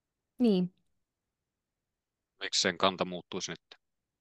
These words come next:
Speaker 1: No miksi se muuttui sitten Venäjän ja Valko-Venäjän kohdalla? <laughs> Niin, niin. Sun ilme kertoo, Arttu, kaikki. <laughs> Ei ole vastauksia.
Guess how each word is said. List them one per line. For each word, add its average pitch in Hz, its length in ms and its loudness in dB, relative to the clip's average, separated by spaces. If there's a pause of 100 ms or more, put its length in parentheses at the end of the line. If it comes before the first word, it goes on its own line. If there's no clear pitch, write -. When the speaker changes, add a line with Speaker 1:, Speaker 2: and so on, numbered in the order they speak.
(520)
Speaker 1:
No 269 60 6
miksi 277 220 10
se 311 80 8
muuttui 220 340 8
sitten 277 460 6
Venäjän 240 500 4
ja 233 220 2 (560)
Valko-Venäjän 180 540 4
kohdalla? - 300 -12 (760)
<laughs> 285 400 10
Niin, 254 420 6 (120)
niin. 240 420 6 (520)
Sun 240 120 6
ilme 220 240 8
kertoo, 196 360 0
Arttu, 185 260 0
kaikki. 175 340 4 (140)
<laughs> 294 220 4 (640)
Ei 240 180 4
ole 240 80 2
vastauksia. - 800 2